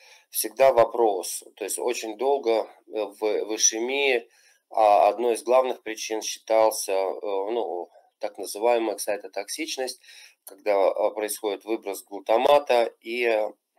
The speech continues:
запуск, а, в принципе, всех реакций, то есть связанных, а, с, а,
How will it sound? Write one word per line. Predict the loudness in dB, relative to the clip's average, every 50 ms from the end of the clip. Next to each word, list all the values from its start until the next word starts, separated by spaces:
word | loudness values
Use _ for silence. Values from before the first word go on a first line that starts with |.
| -20 -20 -20 _ _ _ _ _ _ _ _ _ _ _ _ _ _ _ -10 -6
запуск, | 2 4 6 6 6 4 -2 -10 -10 -12 _ _ _ -20 -20 -20 -20 _ _ _
а, | -4 0 2 4 6 6 4 2
в | 0 -4 -8 -14 -16 _ _ _
принципе, | 0 0 0 0 -2 -6 -6 -4
всех | -4 -4 0 2 2 2 0 -2 -10 -16 -18 -10 -8
реакций, | -4 0 2 4 4 4 4 2 -4 -12 -12 -12
то | -10 -10 -10
есть | -10 -10 -12 -16 _ _ _ _ _ _ _ _
связанных, | -12 -4 0 2 2 2 2 0 -2 -2 -2 -4 -8 -18 -6 0
а, | 2 4 6 6 4 4 2 0 -2
с, | -4 -4 -4 -2 -2
а, | 0 0 0 0 -2 -4